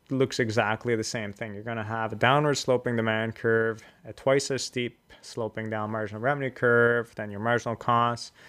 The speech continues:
and then where they intersect is your optimal quantity if you choose to produce, and then you'll just go all the way up and try to find the max price you can charge for that quantity by going to the demand curve,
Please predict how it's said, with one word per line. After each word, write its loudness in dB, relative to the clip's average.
and 6
then 6
where 6
they 4
intersect -2
is -2
your -2
optimal -4
quantity 2
if -8
you -12
choose -10
to -20
produce, 4
and -2
then 0
you'll -4
just -8
go 4
all 6
the 4
way 6
up 2
and -10
try -4
to -4
find -4
the -4
max -2
price -2
you -18
can -10
charge -4
for -10
that -10
quantity 2
by 0
going -4
to -14
the -12
demand 0
curve, -4